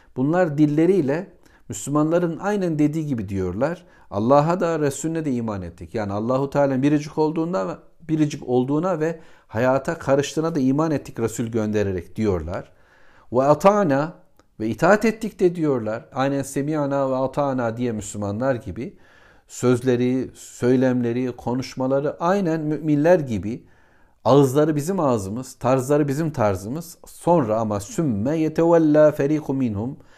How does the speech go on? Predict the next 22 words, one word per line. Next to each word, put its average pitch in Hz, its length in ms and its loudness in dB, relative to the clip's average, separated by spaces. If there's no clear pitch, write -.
min 117 260 0
ba'di 98 320 0
zalik." - 360 -12
Bundan 151 320 0
sonra 90 380 -8
böyle 165 280 6
dedikten 139 460 0
sonra, 117 240 -8
itaat 151 400 0
ettik 131 320 -6
dedikten 123 420 -4
sonra, 95 260 -6
Allah 131 260 0
ve 120 100 -2
Resulüne 117 320 -6
iman 131 260 -4
ettik - 300 -8
dedikten 90 460 -8
sonra 127 340 -2
onlardan 113 460 0
bir 135 100 -4
grup 170 360 0